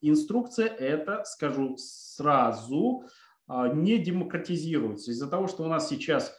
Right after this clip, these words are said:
сто пятьдесят восемь тысяч коек, это новые койки, раньше их не существовало в Российской Федерации. Мы либо закрыли часть больниц, и не оказываем помощь, почему у нас растет иная смертность. Но,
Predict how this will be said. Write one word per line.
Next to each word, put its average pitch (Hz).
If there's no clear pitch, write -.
сто -
пятьдесят 143
восемь 147
тысяч -
коек, 170
это 127
новые 165
койки, 113
раньше 151
их -
не 185
существовало 139
в 127
Российской 127
Федерации. 127
Мы 139
либо 156
закрыли 151
часть 127
больниц, 143
и 156
не 170
оказываем 135
помощь, 143
почему 151
у -
нас 139
растет -
иная 160
смертность. 151
Но, 170